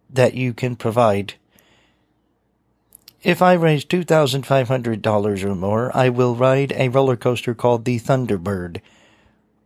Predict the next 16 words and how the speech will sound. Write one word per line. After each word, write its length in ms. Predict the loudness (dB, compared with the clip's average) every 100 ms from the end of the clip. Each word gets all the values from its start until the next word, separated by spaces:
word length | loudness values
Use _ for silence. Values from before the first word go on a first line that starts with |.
| _ -2
which 360 | 0 0 -4 0
is 200 | 2 2
a 100 | 2
roller 240 | 2 2
coaster 320 | 0 -2 0
that 180 | 0 2
goes 240 | 2 2
from 200 | 0 -2 0
zero 280 | 4 4
to 100 | 2
sixty-two 580 | 0 -2 -2 -4 -2 -2
miles 460 | -2 -2 -2 -6 -10 -6
per 160 | -6
hour 380 | -2 0 0 -2
in 180 | -4 -4
about 320 | -2 -2 -4